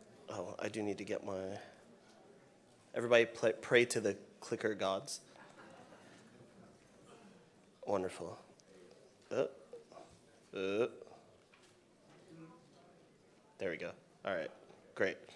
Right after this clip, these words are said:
Unarmed resistance to Israeli policies, repression,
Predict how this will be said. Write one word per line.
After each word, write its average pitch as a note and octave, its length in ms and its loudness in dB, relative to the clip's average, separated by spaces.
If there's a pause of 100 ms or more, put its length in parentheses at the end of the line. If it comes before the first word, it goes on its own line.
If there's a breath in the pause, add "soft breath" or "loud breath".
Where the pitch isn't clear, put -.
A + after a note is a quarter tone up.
(1200 loud breath)
Unarmed A#3 320 12
resistance E3+ 540 12
to D3 160 10
Israeli C#3 360 12
policies, C#3+ 920 12
repression, B2+ 720 10